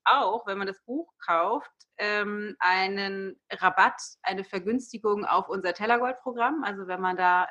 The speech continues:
Interesse dran hat, ist es auch so. Und, äh, wenn man sich das kauft oder heute vorbestellt, also man kann das natürlich bei jedem Buchladen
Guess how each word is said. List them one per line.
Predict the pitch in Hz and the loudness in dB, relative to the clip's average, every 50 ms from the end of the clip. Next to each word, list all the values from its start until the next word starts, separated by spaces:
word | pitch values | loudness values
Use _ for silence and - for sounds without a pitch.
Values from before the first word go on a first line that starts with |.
| - _ | -4 _
Interesse | - 170 175 185 - - 190 196 - 196 | -14 -14 -14 -12 -8 -8 -8 -8 -10 -10
dran | 185 180 185 190 196 | -6 -6 -4 -4 -6
hat, | 190 - | -8 -10
ist | _ _ | _ _
es | 185 _ - - | _ _ -4 -4
auch | 196 - | -4 -4
so. | - - 240 247 269 277 _ - - - - - - - - - _ | -6 -8 -8 -8 -8 -10 _ -18 -18 -18 -16 -16 -16 -18 -20 -8 _
Und, | - 262 294 339 381 415 427 - - - _ | 2 4 6 6 6 6 4 0 -4 -8 _
äh, | - 247 254 254 254 226 | 0 2 2 2 2 4
wenn | 233 226 262 | 4 4 4
man | 277 277 233 | 4 2 0
sich | 233 - | -4 -8
das | 254 240 - - - - | -12 -12 -12 -12 -4 0
kauft | 240 254 294 285 - - | 2 2 2 0 -4 -6
oder | 220 214 208 180 151 | -2 0 0 0 0
heute | 175 165 165 - | -2 -4 -6 -8
vorbestellt, | - - 233 226 240 233 - 240 226 226 220 | -8 -8 -6 -6 -6 -4 -2 0 0 0 0
also | 202 180 190 | -2 -4 -4
man | 190 185 | -6 -4
kann | - 202 190 | -4 -4 -4
das | 185 - | -4 -6
natürlich | 190 - - 196 185 | -8 -10 -12 -10 -6
bei | - 190 | -6 -4
jedem | 185 185 190 190 196 196 196 190 185 _ _ _ - | -2 -2 -2 -2 -2 -4 -6 -6 -10 _ _ _ -12
Buchladen | 208 220 220 214 - 214 202 190 190 190 196 196 190 190 190 - | -10 -10 -8 -4 -2 2 6 8 8 8 6 4 0 -4 -8 -12